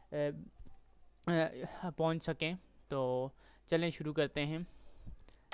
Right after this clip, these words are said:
जी, ये है Canva का डैशबोर्ड। तो ये, अ, हमारी टीम है, एटी बंदे हैं इसमें।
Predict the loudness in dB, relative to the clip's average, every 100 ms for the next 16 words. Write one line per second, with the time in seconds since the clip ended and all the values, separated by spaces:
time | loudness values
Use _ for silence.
0 | -8 -4 -2 6 8 10 8 8 6 8
1 | 6 8 8 6 2 -18 -20 -20 -20 -20
2 | 0 10 12 10 6 -4 -4 -4 -12 -20
3 | -20 -8 -2 0 6 8 8 6 -2 0
4 | 2 4 2 0 -6 -2 2 2 0 -2
5 | 0 0 -2 -10 -20 -20 -20 -20 -6 -2
6 | 0 0 0 0 0 0 -2 -4